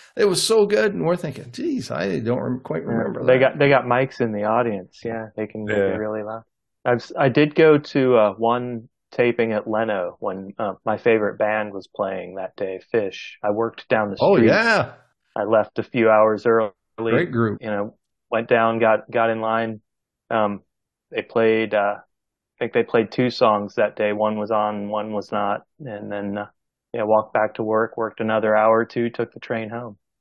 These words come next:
Speaker 1: And you got to
Speaker 3: Thanks,
Speaker 1: see 'em
Speaker 3: system.
Speaker 1: nice and intimate.
Speaker 2: Yeah, yeah.
Speaker 1: Yeah,
Speaker 2: They
Speaker 1: that's the
Speaker 2: did,
Speaker 1: best
Speaker 2: uh,
Speaker 1: part.
Speaker 3: Same
Speaker 2: I
Speaker 3: system,
Speaker 2: think
Speaker 3: though?
Speaker 2: they
Speaker 3: I mean,
Speaker 2: did.
Speaker 3: you have to go line up and wait.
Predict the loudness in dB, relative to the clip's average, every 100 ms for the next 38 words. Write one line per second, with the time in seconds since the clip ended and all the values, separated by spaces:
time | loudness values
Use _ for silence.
0 | -2 0 2 2 2 2 4 4 4 0
1 | 0 -2 -4 -8 -12 _ _ _ _ -2
2 | 0 0 -2 -6 -6 -6 -2 0 2 2
3 | 0 2 2 0 -4 -6 -8 _ _ _
4 | _ -2 4 6 6 2 0 4 6 8
5 | 10 8 6 2 -4 -2 4 4 4 6
6 | 6 8 8 6 6 2 6 6 4 -4